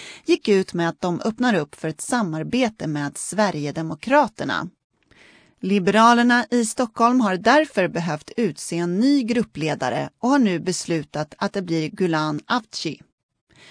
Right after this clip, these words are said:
Gulan Avci meddelade så sent som i januari att hon inte kommer att ställa upp i nästa val, men har alltså ändrat sig. Till tidningen Mitt i säger hon att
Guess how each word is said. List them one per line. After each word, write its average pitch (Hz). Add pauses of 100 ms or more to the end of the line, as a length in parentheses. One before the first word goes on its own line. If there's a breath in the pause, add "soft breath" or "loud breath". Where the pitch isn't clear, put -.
(340 soft breath)
Gulan 247
Avci 302
meddelade 202
så -
sent 190
som 190
i 190
januari 220
att 185
hon 202
inte 262
kommer 302
att -
ställa 247
upp 170
i 202
nästa 175
val, 156 (380 loud breath)
men 294
har 277
alltså 156
ändrat 196
sig. 71 (880 soft breath)
Till 196
tidningen 190
Mitt -
i 285
säger 180
hon 175
att 170